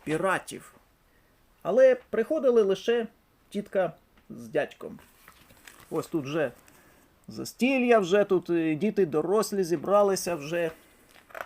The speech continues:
сімейний процес почався. «Бабусю, бабусю, ти знаєш», — смикнула бабусю за полу Кіка Міка, «прийдуть мої монстри. Потрібні ще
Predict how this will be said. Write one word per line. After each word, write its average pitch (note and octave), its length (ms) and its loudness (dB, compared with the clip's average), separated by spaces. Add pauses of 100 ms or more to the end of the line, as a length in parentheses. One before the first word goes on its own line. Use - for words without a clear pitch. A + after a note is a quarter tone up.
(840)
сімейний D#3 540 -4
процес D3+ 580 -6 (120)
почався. - 480 -12 (600)
«Бабусю, C#4 540 0
бабусю, A#3+ 480 -2
ти F#3+ 140 -2
знаєш», — A3 600 -6
смикнула G#3 480 -2
бабусю G3+ 580 -4 (340)
за D3 160 -8
полу F#3 280 -2
Кіка E3+ 240 -10
Міка, F#3+ 340 -6 (200)
«прийдуть G3 420 -4
мої E3+ 280 -6
монстри. F3 540 -8 (500)
Потрібні F#3+ 960 -4
ще F#3+ 460 -6